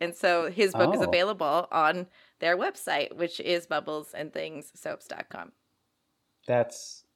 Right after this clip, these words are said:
Speaker 2: that's a, that's a great connection.
Speaker 1: It's a beautiful connection.
Speaker 2: Does
Speaker 1: So
Speaker 2: she name her soaps after his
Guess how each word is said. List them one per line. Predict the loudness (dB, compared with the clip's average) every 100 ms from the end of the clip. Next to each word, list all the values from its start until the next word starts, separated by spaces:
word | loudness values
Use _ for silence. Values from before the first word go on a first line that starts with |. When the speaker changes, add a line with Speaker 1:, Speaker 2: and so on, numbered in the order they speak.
| _ _
Speaker 2:
that's | -12 -12 -12
a, | -2
that's | -2 -2 -8
a |
great | -2 -2 -2 -8
connection. | -12 -8 -10 -10 -16 _ _ _ _ _ _
Speaker 1:
It's |
a | -8
beautiful | -4 -4 -4 -8
connection. | -10 -10 -12 -16 -20 -20 _ -2
Speaker 2:
Does | 2
Speaker 1:
So | 4 4
Speaker 2:
she |
name | 4 4 4
her | 2 0
soaps | 4 6 6 4 -8 -14 -16 _ _ _ _ _ _ 0
after | 2 2 0 0 2 0
his | -4 -4 -2 -4 -8 -16 -20